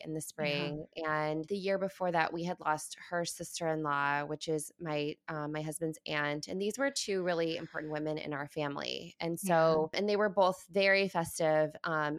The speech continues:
Speaker 1: Aunt Taryn was a huge cook. She hosted every holiday. She, you know, she hosted us for years and years and years and years until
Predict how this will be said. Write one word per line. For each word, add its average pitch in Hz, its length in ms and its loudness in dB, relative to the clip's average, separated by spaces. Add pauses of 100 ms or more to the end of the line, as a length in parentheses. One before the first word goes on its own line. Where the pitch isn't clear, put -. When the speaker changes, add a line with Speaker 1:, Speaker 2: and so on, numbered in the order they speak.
Speaker 1:
Aunt 165 160 -4
Taryn 175 440 0
was 160 260 0
a 175 60 -4
huge 196 400 -2
cook. 156 260 2
She - 260 -2
hosted 160 460 -2 (140)
every 165 480 0
holiday. 151 720 2
She, 151 320 -6 (100)
you 180 140 -6
know, 143 100 -2
she 156 240 -6
hosted 156 460 -4
us - 400 -4
for 170 100 -4
years 156 260 -2
and 151 120 -6
years 143 180 -4
and 147 100 -4
years 143 220 -6
and 156 100 -6
years 175 380 -2
until 147 480 -4